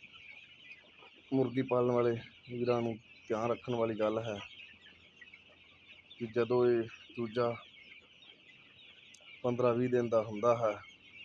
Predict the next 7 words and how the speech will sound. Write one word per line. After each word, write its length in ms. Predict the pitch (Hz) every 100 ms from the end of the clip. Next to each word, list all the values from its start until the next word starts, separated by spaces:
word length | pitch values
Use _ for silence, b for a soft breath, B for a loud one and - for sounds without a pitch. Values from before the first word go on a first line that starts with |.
| - - - - - - - - -
ਤਾਂ 120 | 120 120
ਇਸ 140 | 123 123
ਨੂੰ 160 | 120 117
ਇੱਕ 200 | - 110
ਬਿਮਾਰੀ 480 | - 113 110 110 120
ਲੱਗਦੀ 400 | 107 98 113 110
ਹੈ 160 | 101